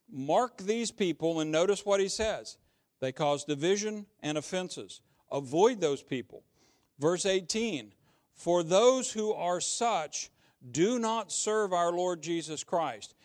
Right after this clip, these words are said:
He does not say they are not Christians. He said they're not serving the Lord. There is a difference. You can be a Christian and not be serving the Lord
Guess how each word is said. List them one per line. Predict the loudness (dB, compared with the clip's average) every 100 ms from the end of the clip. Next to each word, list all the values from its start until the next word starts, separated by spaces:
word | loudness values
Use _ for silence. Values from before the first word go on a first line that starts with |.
| _ -4
He | -4
does | -2 0 0 0 -4
not | -6 -6 -6
say | -4 0 2 2
they | 2 0
are | 0 -2
not | -4 -4 -6 -10
Christians. | -6 -4 -2 -6 -8 -12 -18 -20 -20 -20 _ _ _ _ _ _ _ _ _ _ _ _ _ _
He | -4 0
said | 2 2 0
they're | 0 0
not | -2 -4 -4
serving | -4 -4 -2 0 2 0 0 -4 -6 -10
the | -4 -2
Lord. | 2 2 0 -4 -10 _ _ -20 -4
There | 2 4
is | 4 2
a | 0
difference. | 4 4 4 0 -4 -2
You | -2
can | -2 -4
be | -4 0 4 4
a | 4
Christian | 2 -2 -2 -6 -8
and | -6 -4
not | -4 -4 -4
be | -4
serving | -4 -4 -4 -2 -4
the | -2
Lord | 0 4 6 4 2